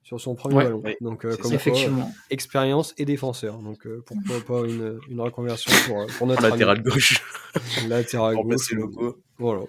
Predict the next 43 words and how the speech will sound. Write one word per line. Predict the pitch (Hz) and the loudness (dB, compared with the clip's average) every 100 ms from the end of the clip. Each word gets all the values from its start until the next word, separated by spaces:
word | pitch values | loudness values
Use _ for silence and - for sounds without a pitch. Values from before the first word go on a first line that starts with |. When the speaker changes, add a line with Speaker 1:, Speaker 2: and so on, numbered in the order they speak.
| - | -8
Speaker 1:
pourquoi | 143 - 107 | -8 -6 -8
pas. | - _ _ - | -10 _ _ -6
À | |
voir. | 131 113 - - - - - - | -4 -4 -8 -16 -18 -18 -18 -4
On | 131 143 | 2 6
a | 160 165 165 160 160 160 160 156 - | 6 6 6 6 4 4 2 -2 -6
quand | - 170 | -2 0
même | 196 | 2
loué | 160 165 190 | 2 2 0
la, | 160 127 | 2 0
la | 131 | 0
performance | 131 143 143 143 147 | -4 -6 -4 -4 -4
de | 131 | -4
cette | 123 123 | -6 -6
équipe, | 131 127 196 - - - | -6 -6 -8 -8 -20 -8
où | 131 | -8
tout | 127 | -4
le | 147 | -2
monde | 151 147 | 0 0
a | |
été | 135 131 139 | 0 -2 -4
bon. | 139 202 - _ - - _ | -2 -4 -8 _ -20 -20 _
Euh, | 120 123 | -2 2
mais | 135 | 2
si | 135 - | 0 -2
vous | 175 | 0
deviez | 160 160 151 | 2 2 2
en | 170 143 | 2 2
ressortir, | 143 - 139 - 151 147 | -2 -4 -8 -6 -4 -2
euh, | 131 131 131 127 | 0 0 0 -2
ne | 131 | -6
serait-ce | 127 127 - | -8 -10 -8
qu'un, | - 165 160 135 | -6 -6 -6 -10
euh, | 117 | -12
qui | 117 120 | -10 -14
serait | - 127 | -6 -4
donc | 127 131 | -4 -4
votre | 127 123 127 | -6 -8 -8
top, | 135 156 - - | -8 -8 -10 -12
euh, | 120 | -10
ce | 117 123 | -8 -10
serait | - | -10
qui ? | 117 131 | -10 -12